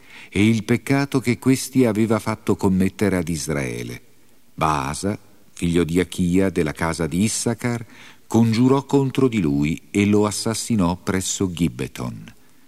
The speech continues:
che apparteneva ai Filistei,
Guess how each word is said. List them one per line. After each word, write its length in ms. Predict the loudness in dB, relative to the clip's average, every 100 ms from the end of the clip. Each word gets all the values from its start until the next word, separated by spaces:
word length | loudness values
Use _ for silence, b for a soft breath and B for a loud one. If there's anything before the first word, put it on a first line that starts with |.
| b
che 140 | -4
apparteneva 800 | -4 -2 -2 0 0 0 0 -2 -6 -8
ai 200 | -4 -2
Filistei, 760 | 0 0 -2 -6 -8 -10 -16